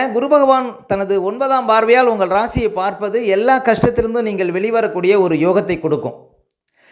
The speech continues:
அப்ப கும்பராசிக்காரர்களுக்கு கோச்சாரம் பாருங்க, பரவாயில்ல. கும்பராசிக்காரர்களுக்கு கோச்சாரம் பாருங்க, இனிமேல் பாருங்க யோகத்தை கொடுக்கும். குரு பகவான்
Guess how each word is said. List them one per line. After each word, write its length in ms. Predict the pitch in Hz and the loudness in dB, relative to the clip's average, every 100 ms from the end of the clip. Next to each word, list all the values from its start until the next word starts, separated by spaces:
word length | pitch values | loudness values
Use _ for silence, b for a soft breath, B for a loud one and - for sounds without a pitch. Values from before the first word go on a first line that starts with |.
| b b b | b b b
அப்ப 260 | 196 285 247 254 254 | 2 4 4 2 0
கும்பராசிக்காரர்களுக்கு 1040 | 254 302 294 269 - 262 226 214 226 262 | 2 4 4 2 -2 -4 -4 -4 -4 -6
கோச்சாரம் 560 | 240 233 240 277 254 220 | -6 -6 -4 -4 -4 -2
பாருங்க, 260 | 208 208 233 247 - - _ - | 0 2 2 2 -2 -16 _ -2
பரவாயில்ல. 520 | 175 202 220 196 180 175 131 107 - _ _ _ - | 2 2 2 2 4 4 2 -4 -14 _ _ _ -14
கும்பராசிக்காரர்களுக்கு 1040 | 220 294 285 262 - 247 226 214 226 226 240 | 0 2 4 2 0 0 0 0 -2 -2 -6
கோச்சாரம் 520 | 214 214 220 240 214 | -4 -2 0 0 2
பாருங்க, 260 | 202 196 214 233 - - - | 0 2 2 0 -2 -12 -8
இனிமேல் 420 | 160 185 214 180 | -6 -2 -2 0
பாருங்க 260 | 180 175 190 | 0 0 2
யோகத்தை 320 | 185 214 202 180 | 2 2 0 0
கொடுக்கும். 480 | 170 156 156 151 113 92 - _ _ _ _ 135 | 0 0 0 -2 -2 -10 -20 _ _ _ _ 0
குரு 180 | 190 277 | 2 4
பகவான் 360 | 285 269 262 | 4 4 0